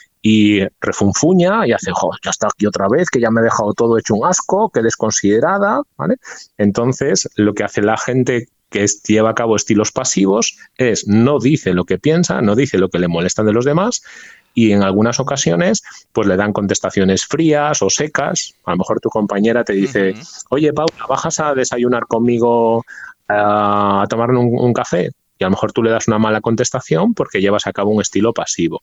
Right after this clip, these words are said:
Speaker 2: Sí.
Speaker 1: ¿vale?
Speaker 2: Digo, "No, no,
Speaker 1: El
Speaker 2: ahora no
Speaker 1: primero.
Speaker 2: puedo, que tengo que trabajar". Y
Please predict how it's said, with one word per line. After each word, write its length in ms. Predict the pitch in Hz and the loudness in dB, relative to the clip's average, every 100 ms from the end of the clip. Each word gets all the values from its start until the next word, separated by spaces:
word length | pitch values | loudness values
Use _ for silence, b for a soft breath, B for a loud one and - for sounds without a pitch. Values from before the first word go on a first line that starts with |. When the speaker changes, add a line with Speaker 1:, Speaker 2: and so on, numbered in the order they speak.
| - | -12
Speaker 2:
Sí. 200 | 170 120 | -12 -8
Speaker 1:
¿vale? 220 | 170 170 160 _ _ _ | -8 -8 _ _ _ _
Speaker 2:
Digo, 240 | 139 123 | -12 -10
"No, 200 | 139 202 | -6 -4
no, 100 | 208 | -2
Speaker 1:
El 60 | 185 | -2
Speaker 2:
ahora 180 | 156 180 | -2 -4
no 60 | |
Speaker 1:
primero. 200 | 185 185 - | -4 -4 -4
Speaker 2:
puedo, 240 | 175 196 | -6 -8
que 60 | 170 | -10
tengo 220 | 156 156 | -10 -10
que 80 | 147 | -10
trabajar". 480 | 139 117 101 71 _ - | -8 -10 -12 -20 _ -20
Y 120 | 120 | -20